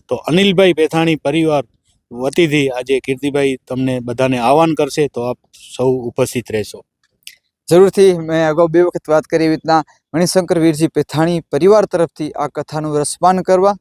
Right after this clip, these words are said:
Speaker 2: બાર જ્યોતિર્લિંગની આબેહૂબ પ્રતિકૃતિના દર્શન કરવા આપ શિવનગરી ફરાદી મધ્યે પધારવા માટે હું ફરી ફરી આપ સૌને, જાહેર જનતાને, અઢારે અઢાર વર્ણને ભાવભર્યું નિમંત્રણ પાઠવું છું.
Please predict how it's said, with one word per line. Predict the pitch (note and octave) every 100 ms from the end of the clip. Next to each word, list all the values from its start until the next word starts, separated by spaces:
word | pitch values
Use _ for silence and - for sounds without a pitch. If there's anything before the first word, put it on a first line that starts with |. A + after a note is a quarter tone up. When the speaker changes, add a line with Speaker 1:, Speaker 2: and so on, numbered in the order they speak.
| -
Speaker 2:
બાર | C#3 C#3
જ્યોતિર્લિંગની | C3+ C#3 D3+ D3+ D3+
આબેહૂબ | B2 C#3+ D#3+ D#3
પ્રતિકૃતિના | - - E3+ E3+ E3+ D#3+
દર્શન | B2+ C#3 - G#3
કરવા | E3+ D3+ C#3 - _ _ _
આપ | - E3 D#3+
શિવનગરી | E3 G#3+ A#3 G#3+ F3+
ફરાદી | D#3+ D#3+ D#3+ D#3+
મધ્યે | D#3 D3+
પધારવા | D3 C#3+ D#3+ E3
માટે | E3 D#3+ F3 - _ _ -
હું | C3
ફરી | - D#3
ફરી | D#3 D3
આપ | C#3 -
સૌને, | F#3+ F#3+ D#3+
જાહેર | B2 _ - C#3+ D3+ F3 - _
જનતાને, | D3+ D#3+ F3+ E3
અઢારે | C#3 D#3 D#3
અઢાર | D3+ C#3+
વર્ણને | C#3+ F#3 D#3
ભાવભર્યું | C3+ F#3+ F3 D#3+
નિમંત્રણ | C#3+ D3+ D3 C3
પાઠવું | B2 B2 -
છું. | - _